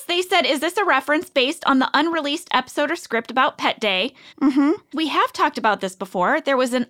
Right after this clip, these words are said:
Speaker 1: unproduced script called Pet Day.
Speaker 2: Mm-hmm.
Speaker 1: And we always said,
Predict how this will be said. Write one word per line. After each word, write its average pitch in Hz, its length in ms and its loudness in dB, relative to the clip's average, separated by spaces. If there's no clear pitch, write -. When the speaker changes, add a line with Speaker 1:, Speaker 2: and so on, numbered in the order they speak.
Speaker 1:
unproduced 302 800 -2
script - 580 -4
called 269 400 0
Pet - 280 -2
Day. 214 460 0
Speaker 2:
Mm-hmm. 285 300 4
Speaker 1:
And 254 560 2
we 226 260 -2
always 240 320 2
said, 302 460 0